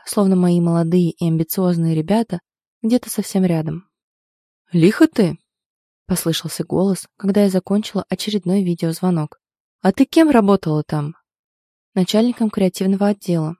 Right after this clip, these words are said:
Не стала юлить и снова схватилась за телефон, потому что потенциального заказчика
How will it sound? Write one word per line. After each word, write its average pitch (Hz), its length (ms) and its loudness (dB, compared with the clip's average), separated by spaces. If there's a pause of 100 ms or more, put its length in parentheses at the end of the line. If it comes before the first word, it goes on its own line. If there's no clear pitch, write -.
(500)
Не 170 160 2
стала 160 400 -2
юлить 156 480 -2
и 247 80 -2
снова 226 300 -2
схватилась 185 500 -2
за 175 100 -18
телефон, 175 480 -4 (440)
потому 208 260 0
что - 140 -6
потенциального 196 640 0
заказчика 175 640 -4